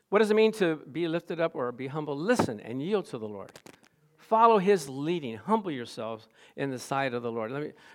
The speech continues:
I, I'm giving a lot of my examples ahead of time, but we have a neighbor that, uh, we have a new neighbor, and she's not very, uh, what, cor-, cordial or friendly.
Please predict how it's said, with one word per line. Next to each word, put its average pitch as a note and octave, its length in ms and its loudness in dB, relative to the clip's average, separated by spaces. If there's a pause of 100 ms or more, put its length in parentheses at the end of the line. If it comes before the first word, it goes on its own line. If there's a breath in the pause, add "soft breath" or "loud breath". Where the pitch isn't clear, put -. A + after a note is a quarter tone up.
I, - 120 -12
I'm C#3 120 -10
giving D3+ 220 -4
a C3+ 100 2
lot C3 180 -2
of C#3 60 -4
my C3 100 -4
examples B2 460 -10
ahead B2+ 160 -8
of A#2+ 100 -12
time, A2+ 180 -14
but A#2 160 -10 (760)
we D#3+ 120 0
have E3 120 4
a C#3+ 60 0
neighbor B2+ 460 -2 (720 soft breath)
that, B2+ 300 -8
uh, A2 260 -6
we B2+ 140 -8
have C3+ 140 -8
a A#2+ 40 -12
new D3 160 -2
neighbor, A#2 420 -4 (480)
and A#2 420 -10
she's C#3 260 -12
not D#3 180 0
very, C3 400 -4
uh, G2+ 380 -10 (200)
what, A#2+ 180 -14 (120)
cor-, D3+ 200 -2
cordial D#3+ 680 -6
or G#2 120 -14
friendly. D#3+ 440 -6